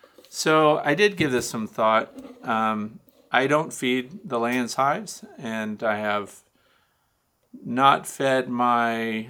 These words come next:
Long Langstroth hive, even last winter, right? So it really depends on how much honey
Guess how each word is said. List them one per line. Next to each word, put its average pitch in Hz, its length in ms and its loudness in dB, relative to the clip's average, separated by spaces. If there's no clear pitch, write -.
Long 113 340 -2
Langstroth 110 540 -4
hive, - 460 -10
even 113 280 -8
last 120 300 -6
winter, 127 300 -12
right? 123 340 -18
So 110 460 -6
it - 160 -2
really 156 440 0
depends 123 420 -6
on 107 120 -4
how 123 260 -6
much 123 280 -6
honey 113 500 -8